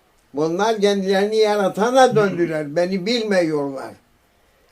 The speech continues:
Lakin onları hayır, hayır onlar pusulaya bakıp geldiler. Araya ara.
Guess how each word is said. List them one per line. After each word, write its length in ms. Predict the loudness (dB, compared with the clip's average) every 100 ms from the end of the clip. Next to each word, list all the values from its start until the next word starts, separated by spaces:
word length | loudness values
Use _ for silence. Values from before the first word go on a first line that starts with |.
| _ -2
Lakin 420 | 0 0 0 0
onları 640 | -2 -2 0 2 2 0 -4 -12 _ -20 _ _ -20 _ _ _ _ _ _ _ _ _ _ _ _
hayır, 500 | -4 -2 -2 -4 -8 -18 _
hayır 320 | -4 -2 0
onlar 580 | -2 -4 -4 -4 -2 -2 -6 _ _ _ _ _ _ _ _
pusulaya 680 | 4 4 0 0 2 2 2
bakıp 420 | 0 0 -2 2
geldiler. 640 | 2 2 0 0 0 -2 -10 _ _ _ _ _ _ _ _ _ _ _ _ _ _ _ _ _ _ _ _ _ _ _ _ _ _ _ _ _ _ _ _ _ _ _ _ -10
Araya 480 | -4 0 0 0 0
ara. 320 | 0 -2